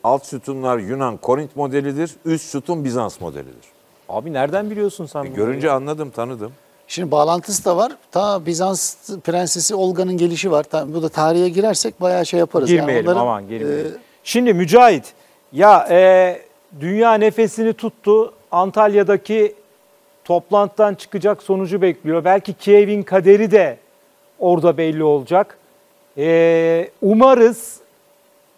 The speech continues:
Speaker 2: Kiev kurtulur. Umarız Ukrayna kurtulur. E, tek dileğimiz o. E, siz de bize oradan barışın, hayatın normale dönüşünün haberlerini verirsiniz.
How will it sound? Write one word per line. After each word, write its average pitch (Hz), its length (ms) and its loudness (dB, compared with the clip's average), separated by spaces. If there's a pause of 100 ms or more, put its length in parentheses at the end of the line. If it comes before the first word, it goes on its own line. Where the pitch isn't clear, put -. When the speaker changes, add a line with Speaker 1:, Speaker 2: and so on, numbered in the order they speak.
(600)
Speaker 2:
Kiev 208 300 4
kurtulur. 165 540 -6 (180)
Umarız 208 500 0
Ukrayna 190 500 -2
kurtulur. 165 540 -4 (960)
E, 151 580 -2 (140)
tek 196 260 -4
dileğimiz 175 460 0
o. 190 240 -2 (640)
E, 165 600 -4 (120)
siz 202 340 -4
de 196 140 6
bize 180 200 0
oradan 185 500 2
barışın, 196 580 0 (840)
hayatın 190 540 2
normale 190 500 2
dönüşünün 190 500 0
haberlerini 156 680 0
verirsiniz. 151 600 -4